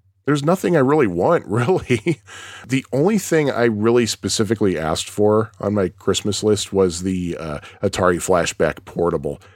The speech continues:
So I'm really hoping to see that under the tree. So that'd be pretty cool. Of course, I will report back if, uh, I do see that.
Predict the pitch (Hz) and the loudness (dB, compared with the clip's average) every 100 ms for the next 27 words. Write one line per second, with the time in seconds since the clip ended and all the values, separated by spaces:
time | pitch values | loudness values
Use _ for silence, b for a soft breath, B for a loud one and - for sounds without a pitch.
0 | b - 85 71 82 90 - 95 82 76 | b -8 -4 -2 -4 -6 -2 2 4 2
1 | 82 80 - 82 76 73 76 73 71 - | 0 -2 0 0 0 -2 -4 -6 -10 -12
2 | 73 80 - - b _ 123 82 71 - | -10 -10 -12 -18 b _ 0 0 -8 -12
3 | - 69 65 73 73 - 104 87 - 120 | -10 -10 -6 -4 -4 0 2 2 2 2
4 | 143 110 76 104 67 - 85 58 - - | 4 2 2 0 0 0 0 0 -6 -8
5 | - 69 60 73 71 65 - 113 90 71 | -4 -4 -2 -2 -4 -4 -2 0 0 2
6 | 85 | -2